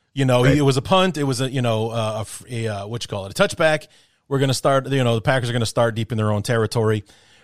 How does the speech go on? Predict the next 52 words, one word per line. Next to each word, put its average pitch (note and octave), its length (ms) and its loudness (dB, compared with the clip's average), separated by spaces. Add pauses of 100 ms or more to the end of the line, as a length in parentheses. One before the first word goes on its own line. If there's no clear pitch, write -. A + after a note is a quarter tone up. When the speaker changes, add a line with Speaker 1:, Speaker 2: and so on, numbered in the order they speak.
(280)
Speaker 1:
No C#3 160 4
harm, B2 240 2
no A#2 100 2
foul. G2 380 -2
Well, G#2 260 -4 (640)
yeah, G2 180 -4
the A#2+ 100 -6
harm D3+ 260 4
and D3+ 160 4
the B2 40 0
foul A#2 260 0
came B2 220 0
afterwards G#2 580 -2
when A2+ 100 -2
you A2+ 100 -2
guys G#2+ 180 -2
drove A#2 240 2
it F#2+ 60 -6
down A2 160 0
the F#2+ 60 -8
field A2+ 200 -6
and G#2 80 -10
scored F#2+ 220 -10
a - 20 -18
touchdown. F#2 480 -10
So G2 300 -6 (440)
it's, B2+ 300 0
it's B2+ 220 -2
those C#3+ 280 4
kind C#3 240 0
of B2 80 -8
things B2+ 360 -2
you A2 60 -6
guys A#2 160 0
take A#2+ 160 -4
advantage A#2+ 640 -2 (460)
of C3 220 0
the A#2+ 60 0
mistakes. D3+ 380 0
I C3+ 60 -2
mean, B2+ 100 -2
it B2+ 40 0
was B2 100 0
something D3 320 0
that C3 80 0
I B2+ 60 0
was A#2+ 100 -4
talking C#3+ 300 0
about B2 160 0
going B2+ 280 2
into B2+ 300 -6
the G#2 320 -6